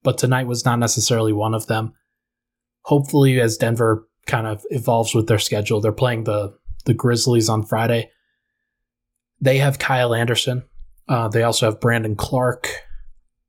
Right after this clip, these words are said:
There and Jaren Jackson. Jaren Jackson's probably the guy that he will defend. So I'm very, very curious to see how that goes. That's, that should be fun.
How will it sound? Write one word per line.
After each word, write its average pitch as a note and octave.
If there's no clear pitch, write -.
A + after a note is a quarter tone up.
There D3+
and C3
Jaren B2+
Jackson. A2
Jaren C#3
Jackson's A#2+
probably A2
the G#2+
guy A2
that A2
he A#2
will A2
defend. G2+
So A#2+
I'm C#3
very, G#3
very A#3+
curious G#3+
to C#3+
see -
how B2
that A#2
goes. G2
That's, -
that C3+
should C#3
be A#2
fun. G#2+